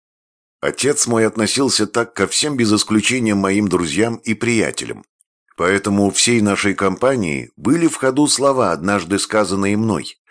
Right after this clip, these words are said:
и с той поры произносимые кем-нибудь в финале любой выпивки.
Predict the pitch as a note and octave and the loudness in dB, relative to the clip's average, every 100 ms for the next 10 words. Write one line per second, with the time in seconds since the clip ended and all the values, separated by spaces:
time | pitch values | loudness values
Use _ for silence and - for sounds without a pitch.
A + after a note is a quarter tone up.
0 | - - - F2+ - F#2 F2+ E2+ F#2+ C#3 | -20 -12 -4 -4 0 0 2 0 2 0
1 | G2 F#2+ F#2 F#2 F#2+ B2+ C#3 B2+ A2+ B2 | 0 -2 -2 -2 0 0 0 0 0 -2
2 | B2 A2+ G#2+ G#2+ - _ - F2+ E2+ B2 | 0 0 0 -2 -6 _ -6 -4 -2 -2
3 | C#3 A#2 F2 F#2+ G2+ D2+ D#2+ E2 - - | 0 0 2 2 2 0 -4 -6 -6 -10
4 | - | -10